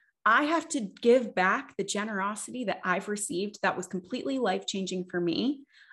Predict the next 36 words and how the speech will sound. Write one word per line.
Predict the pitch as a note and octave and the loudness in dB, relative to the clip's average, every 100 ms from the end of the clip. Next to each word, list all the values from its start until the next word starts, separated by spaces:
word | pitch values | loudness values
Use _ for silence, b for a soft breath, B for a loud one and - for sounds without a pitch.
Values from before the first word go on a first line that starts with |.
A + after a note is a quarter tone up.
| B - | B 4
I | G#3+ C4 | 6 8
won't | D4 C#4+ - | 6 4 -2
feel | A#3+ A#3+ A#3+ | -2 0 0
full | - - A3+ C4 | -4 -2 2 2
and | G#3+ G#3+ | -2 -6
whole | - G#3+ G#3 | -6 -4 -4
and | G3+ | -8
fulfilled | G3 F#3+ G3+ F3+ - | -10 -4 -2 -2 -2
unless | F#3 F3 F3 - | -6 -6 -8 -2
I | G3+ | 0
can | G3+ F#3 | 0 -4
change | F#3+ F3 E3+ | -2 -2 -4
somebody's | E3+ E3 D3+ | -6 -6 -4
life | - F#2 - | -4 -4 -6
like | - | -8
that | - - | -6 -6
too, | - F#3+ G3+ A#3 B B | -4 -2 -2 -4 B B
and | F#3+ F3 | -4 0
give | G3+ G#3 G3 | 0 0 2
back | F#3 G#3 A#3 | 2 2 -2
and | - E3+ | -8 -8
do | G3 G#3 | -8 -8
for | G#3 G3 | -10 -10
someone | G#3 G3+ F3+ | -6 -4 -2
else | F3 G#3 - B B B | -2 -4 -12 B B B
what | G3 G3+ | 2 4
was | G3+ F3 | 4 2
done | G3 F#3 | 2 0
for | F#3 F3+ | -2 -4
me | E3+ F#3 - | -2 -4 -6
in | |
a | F3+ | -8
time | F3 E3+ E3+ | -6 -6 -4
of | D#3+ | -6
extreme | - - - - | -8 -8 -4 -4
need. | - - | -4 -8